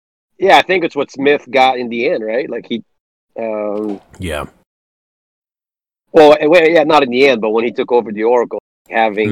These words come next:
Speaker 2: Mm-hmm.
Speaker 1: what, access to what she had access to.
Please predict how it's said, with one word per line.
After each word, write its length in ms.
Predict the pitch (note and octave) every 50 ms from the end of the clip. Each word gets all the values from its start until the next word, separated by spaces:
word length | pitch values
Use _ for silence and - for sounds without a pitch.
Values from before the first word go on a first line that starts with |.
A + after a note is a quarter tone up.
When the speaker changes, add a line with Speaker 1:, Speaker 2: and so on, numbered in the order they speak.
| G#2 G2
Speaker 2:
Mm-hmm. 180 | G#2+ G#2 G2 F#2+ - _ _ _ _ _ _ _ _ _ _ _ _ _ _ _ _
Speaker 1:
what, 300 | _ - A2+ A2+ A#2 A2 - _ _ - - -
access 380 | C#3+ C3 C3 - - - B2 -
to 100 | - B2+
what 160 | A2+ A#2 -
she 100 | - - D3
had 100 | C3 A2
access 400 | G#2+ G#2 G2 - - - F#2+ -
to. 240 | - - G2+ G2 F2